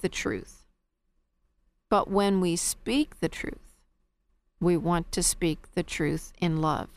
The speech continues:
And lastly, turn to First John chapter three,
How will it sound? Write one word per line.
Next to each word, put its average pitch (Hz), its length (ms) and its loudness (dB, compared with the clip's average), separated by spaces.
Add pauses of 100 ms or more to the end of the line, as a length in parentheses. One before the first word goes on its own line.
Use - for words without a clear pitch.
(1400)
And 202 240 2
lastly, 233 680 0 (1040)
turn 277 380 2
to 208 300 2
First 240 400 0
John 170 540 -2 (960)
chapter 233 360 2
three, 180 560 0